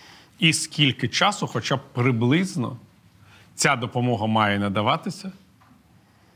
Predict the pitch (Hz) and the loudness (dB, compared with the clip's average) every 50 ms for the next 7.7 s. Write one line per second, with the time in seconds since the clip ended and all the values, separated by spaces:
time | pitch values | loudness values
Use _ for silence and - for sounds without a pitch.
0 | _ _ _ - - 107 107 117 117 127 139 151 147 - - 131 135 131 - - | _ _ _ -6 -4 0 2 4 4 6 4 4 2 0 -2 -2 0 0 -2 -2
1 | - 110 104 104 - - 113 107 113 127 139 131 - 117 107 104 101 101 90 - | -2 -4 -6 -6 -2 0 2 2 2 2 0 -2 -2 -2 -2 -2 -2 -4 -6 -8
2 | - - - - _ _ _ _ _ _ _ _ _ _ _ _ _ _ _ _ | -12 -14 -16 -20 _ _ _ _ _ _ _ _ _ _ _ _ _ _ _ _
3 | _ _ _ _ _ _ _ - - - - 160 170 147 - - 127 127 131 120 | _ _ _ _ _ _ _ -18 -6 0 2 4 4 2 2 0 0 2 2 2
4 | 110 107 107 107 98 92 98 92 - - 101 92 92 98 98 - - 127 131 131 | 2 0 0 0 -2 -4 -6 -8 -8 -6 -2 0 0 0 -2 -2 0 0 0 0
5 | 123 - - - 104 98 95 95 - 98 98 101 92 95 98 92 90 90 87 - | -2 -6 -4 -4 -4 -4 -6 -6 -8 -6 -6 -4 -4 -4 -2 -2 -2 -4 -4 -6
6 | 98 - - 101 95 90 85 95 104 135 147 131 107 - 87 78 - - - - | -8 -6 -4 -4 -4 -4 -4 -2 -2 -2 -2 -2 -4 -6 -10 -10 -12 -12 -10 -6
7 | 107 101 113 117 113 107 - 110 113 156 180 170 - | -4 -2 0 0 0 -2 -2 -2 0 0 0 -2 -4